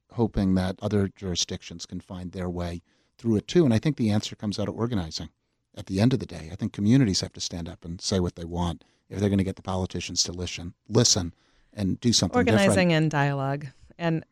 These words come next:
Speaker 2: on all sides, there's the responsibility to listen as well as to speak.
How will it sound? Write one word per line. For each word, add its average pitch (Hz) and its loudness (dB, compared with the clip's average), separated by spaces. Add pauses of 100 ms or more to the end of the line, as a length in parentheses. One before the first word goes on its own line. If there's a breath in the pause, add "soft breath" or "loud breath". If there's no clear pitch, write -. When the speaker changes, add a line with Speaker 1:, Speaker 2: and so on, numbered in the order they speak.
(140)
Speaker 2:
on 180 2
all 165 2
sides, 151 0
there's 160 -8
the 156 -10
responsibility 147 -2
to 156 -12
listen 151 -6
as 156 -8
well 147 -4
as 151 -8
to 151 -12 (120)
speak. - -20